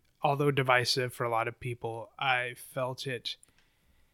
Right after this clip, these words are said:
it did something in storytelling that I've never experienced before, where I felt empathy for both sides of the story,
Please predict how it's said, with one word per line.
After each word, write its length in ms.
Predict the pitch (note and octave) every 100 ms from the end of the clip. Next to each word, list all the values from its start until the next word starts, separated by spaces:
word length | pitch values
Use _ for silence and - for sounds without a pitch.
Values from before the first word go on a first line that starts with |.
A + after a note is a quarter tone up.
| _ _ _ _ _ _
it 300 | D3+ C#3 C3
did 200 | D3+ D3
something 320 | - D3 C#3 C3+
in 140 | B2
storytelling 960 | - - C3 B2+ C3+ B2+ B2+ B2 A#2+ A#2+
that 320 | A#2 A#2 - -
I've 340 | C3 B2+ B2 A#2+ C3+
never 320 | B2 A#2+ A#2+
experienced 560 | - - C3 B2 B2
before, 380 | - A#2+ B2+ A#2+
where 380 | A#2+ A2+ A2 A2+ - _ _ _ _ _ _ _ _ _ _ _ -
I 120 | B2+
felt 360 | - C3+ B2 -
empathy 520 | C3 A#2+ C3 - C3 A#2+
for 180 | -
both 320 | A#2 A#2 A#2+ -
sides 680 | - A2+ A2 A2 - - - _ _ _ _
of 160 | C3 A#2+
the 100 | A#2
story, 600 | - A#2+ A2+ A2+ A2